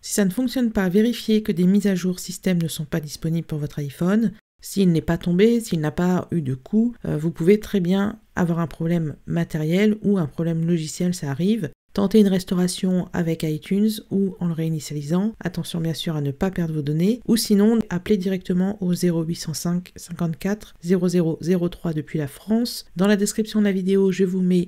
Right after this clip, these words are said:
le lien vers tous les numéros de téléphone pour appeler Apple. Dans tous les cas, Apple vous aidera à trouver une solution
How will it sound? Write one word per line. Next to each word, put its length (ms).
le 180
lien 240
vers 180
tous 120
les 80
numéros 260
de 60
téléphone 480
pour 160
appeler 320
Apple. 480
Dans 120
tous 100
les 100
cas, 280
Apple 240
vous 200
aidera 200
à 40
trouver 180
une 60
solution 640